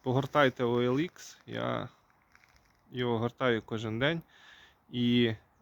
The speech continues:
е, чогось подібного знайти за сто сорок тисяч доларів,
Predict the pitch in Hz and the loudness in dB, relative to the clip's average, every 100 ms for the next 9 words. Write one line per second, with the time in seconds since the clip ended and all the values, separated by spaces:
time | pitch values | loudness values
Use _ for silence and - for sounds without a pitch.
0 | - 120 117 117 - 131 127 - 120 127 | -10 -6 -6 -6 0 0 0 -2 -2 -2
1 | 151 139 120 120 113 - - _ _ _ | 0 2 2 2 0 -8 -20 _ _ _
2 | _ _ _ _ _ _ _ _ _ _ | _ _ _ _ _ _ _ _ _ _
3 | _ - - _ _ _ _ _ _ _ | _ -20 -20 _ _ _ _ _ _ _
4 | - 113 117 120 120 147 143 117 117 113 | -12 -6 -2 0 0 2 2 6 6 4
5 | 110 _ _ _ _ _ _ _ _ - | 0 _ _ _ _ _ _ _ _ -12
6 | - 127 - 120 113 - 117 117 113 123 | -6 -6 -2 -2 -2 -6 -8 -8 -4 0
7 | 131 117 110 | 0 0 -4